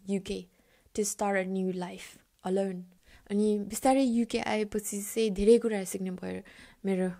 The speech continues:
लाइफ यहाँ सेटल गर्नु पऱ्यो, मेरो बिजनेस यहाँ सेटल गर्नु पऱ्यो। And U K, U K मा चाहिँ, oh my God, there are so many strict rules for doing business in U K। अनि, oh,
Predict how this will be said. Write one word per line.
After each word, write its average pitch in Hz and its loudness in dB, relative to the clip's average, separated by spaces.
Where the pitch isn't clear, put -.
लाइफ 190 0
यहाँ 202 -2
सेटल 202 -2
गर्नु 202 -2
पऱ्यो, 202 -6
मेरो 185 -4
बिजनेस 202 0
यहाँ 202 -4
सेटल 202 -4
गर्नु 190 -4
पऱ्यो। 190 -10
And 190 -2
U 208 -2
K, 240 -2
U 202 -4
K 214 0
मा 214 -2
चाहिँ, 220 -6
oh 190 -2
my 170 -6
God, 180 -10
there 202 -4
are 202 -8
so 247 0
many 208 -2
strict - -10
rules 196 -6
for - -10
doing 190 -6
business 196 -8
in 180 -4
U 175 -4
K। 247 -4
अनि, 190 -2
oh, 196 -10